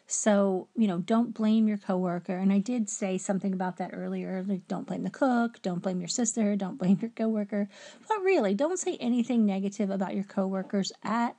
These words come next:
all in front of anyone within earshot. And even if you're not a server, no matter what business you're in, I don't think you should blame your coworkers for anything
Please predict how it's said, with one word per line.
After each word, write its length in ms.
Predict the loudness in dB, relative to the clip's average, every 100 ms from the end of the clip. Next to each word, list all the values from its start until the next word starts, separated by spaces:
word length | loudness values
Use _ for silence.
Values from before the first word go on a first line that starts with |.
| -4
all 440 | 0 2 2 0 0
in 120 | -2
front 240 | 2 0
of 120 | 0 0
anyone 680 | 2 4 4 0 0 0 0 -4 -10
within 400 | 0 0 4 2 2
earshot. 600 | -2 -2 -2 -2 -2 -4 -8 -20 -20 -4
And 500 | 2 4 4 0 -2 -8 _ _ _ _ -20 _ _ _ _ _ _ _ -2
even 420 | 2 2 2 2
if 140 | 2
you're 100 | 2
not 220 | 2 2 -2
a 60 |
server, 560 | 0 0 2 0 -2 -4 _ _ _ _ 4
no 140 | 6
matter 220 | 8 6 4
what 340 | 2 0 2
business 400 | 2 2 0 0
you're 140 | 0
in, 200 | 2 2 2
I 80 | 0
don't 240 | 0 -2
think 180 | 0 0
you 80 | 0
should 240 | -2 -4
blame 240 | -2 -2
your 100 | -2
coworkers 600 | -4 -2 -2 -2 -4 -6
for 360 | -6 -4 -2 0
anything 600 | 2 2 2 -2 0 0